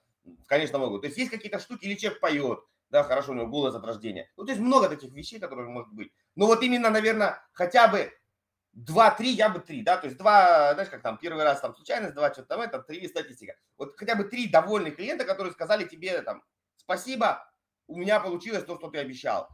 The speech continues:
И тогда, ну, можно хотя бы сказать, что вот, ну, это такой прям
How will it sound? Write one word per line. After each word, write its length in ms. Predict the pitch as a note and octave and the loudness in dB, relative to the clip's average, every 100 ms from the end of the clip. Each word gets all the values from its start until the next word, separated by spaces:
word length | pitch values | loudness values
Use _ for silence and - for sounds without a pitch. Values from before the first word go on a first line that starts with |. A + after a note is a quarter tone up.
| _ - | _ -12
И 80 | D3 | -8
тогда, 340 | C3 G#3 G#3 | -4 -2 -2
ну, 100 | D#3 | -4
можно 440 | E3+ G3 A3+ E3+ C#3+ | -4 0 0 -2 -4
хотя 240 | C#3+ D#3+ | 0 0
бы 100 | C3+ | -2
сказать, 320 | - B2+ F3 | -6 -4 -4
что 140 | - A#2 | -6 -14
вот, 140 | A#2 | -12
ну, 300 | A3 A3 - _ _ - | -8 -8 -10 _ _ -4
это 240 | G3 F#3+ | 2 2
такой 300 | F3+ G3 F#3+ | 2 0 0
прям 380 | F3 F#3 - | 4 2 2